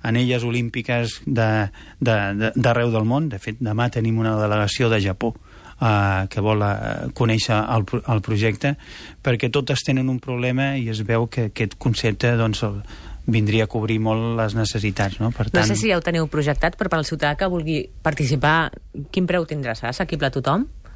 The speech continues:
Speaker 1: Sí, exactament. El... Nosaltres ara el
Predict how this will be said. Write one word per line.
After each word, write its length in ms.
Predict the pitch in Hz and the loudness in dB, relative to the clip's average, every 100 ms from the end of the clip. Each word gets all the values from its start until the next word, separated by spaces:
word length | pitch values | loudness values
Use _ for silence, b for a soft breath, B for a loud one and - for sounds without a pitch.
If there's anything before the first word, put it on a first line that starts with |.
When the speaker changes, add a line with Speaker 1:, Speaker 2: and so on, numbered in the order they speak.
| - | -8
Speaker 1:
Sí, 300 | - 147 147 | -2 2 2
exactament. 800 | 117 127 139 135 156 147 147 131 127 139 | 0 -2 -2 -2 -4 0 0 0 -2 0
El... 380 | 135 127 117 110 107 101 101 104 113 | 2 4 4 2 0 0 0 0 0
Nosaltres 460 | 110 120 135 147 | 2 0 0 2
ara 160 | 143 156 160 B B B - | 2 2 -2 B B B -4
el 180 | 123 | -2